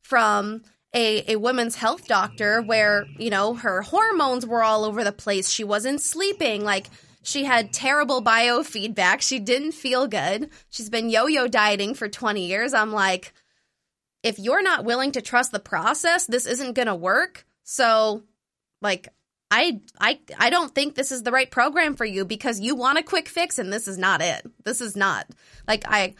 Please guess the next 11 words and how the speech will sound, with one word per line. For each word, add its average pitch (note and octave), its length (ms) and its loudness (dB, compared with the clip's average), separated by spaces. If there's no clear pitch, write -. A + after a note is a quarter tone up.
I A#3 100 2
want B3 260 0
everybody B3+ 600 0
to B3+ 180 -4
feel B3 340 -2
good A3+ 380 0
as A3 200 0
fast A3+ 300 0
as A3 100 -4
possible, C4+ 680 -2
but G#3+ 300 2